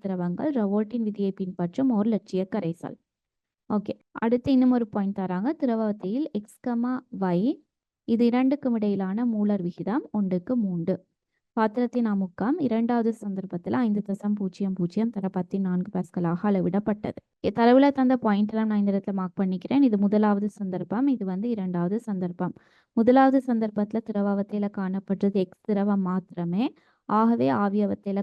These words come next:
காணப்பட்டதும் எக்ஸ் கேஸ் மட்டும்தான். தனியா எக்ஸ் திரவத்தையும் எக்ஸ்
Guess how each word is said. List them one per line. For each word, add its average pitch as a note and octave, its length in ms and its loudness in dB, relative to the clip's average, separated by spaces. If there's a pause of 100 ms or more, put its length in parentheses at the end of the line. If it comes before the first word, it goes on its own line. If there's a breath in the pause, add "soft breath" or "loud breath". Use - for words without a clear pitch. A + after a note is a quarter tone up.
காணப்பட்டதும் F#3 800 0
எக்ஸ் F#3+ 260 -4
கேஸ் F3+ 320 -2
மட்டும்தான். F3 560 -2
தனியா G3+ 420 -2
எக்ஸ் A#3+ 360 -4
திரவத்தையும் F#3 480 -2
எக்ஸ் - 200 -8